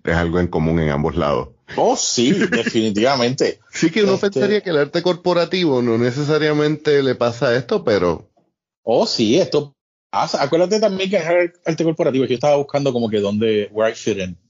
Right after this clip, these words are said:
Speaker 2: y necesitaba hacer dinero, que es muchas de las cosas que tú vas a ver que hay muchos artistas que tienen que tomar esa decisión. Es como tú dices, o vivo del arte o pago los biles. Y hay
Speaker 1: Yeah.
Speaker 2: veces que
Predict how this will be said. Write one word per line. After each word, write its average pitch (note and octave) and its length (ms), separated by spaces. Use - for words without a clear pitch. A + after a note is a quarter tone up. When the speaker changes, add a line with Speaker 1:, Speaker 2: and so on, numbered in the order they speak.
Speaker 2:
y G#2+ 240
necesitaba G#2+ 580
hacer A#2+ 220
dinero, B2 380
que C#3+ 120
es C#3+ 100
muchas D#3+ 420
de D#3 60
las D#3 140
cosas D#3+ 260
que C#3 120
tú A2+ 100
vas A2+ 120
a B2+ 60
ver C3+ 140
que C3 340
hay B2 140
muchos C#3 360
artistas D3+ 580
que A#2 180
tienen A2+ 260
que B2 40
tomar A#2+ 200
esa A#2+ 160
decisión. A2 440
Es A2+ 120
como A#2+ 180
tú A#2+ 100
dices, A2+ 300
o G#2 140
vivo C3+ 260
del D3 140
arte A2 400
o A#2 140
pago F#2+ 240
los F2+ 160
biles. A#2+ 260
Y A#2 100
hay A2 120
Speaker 1:
Yeah. A2 100
Speaker 2:
veces F3+ 260
que B2 340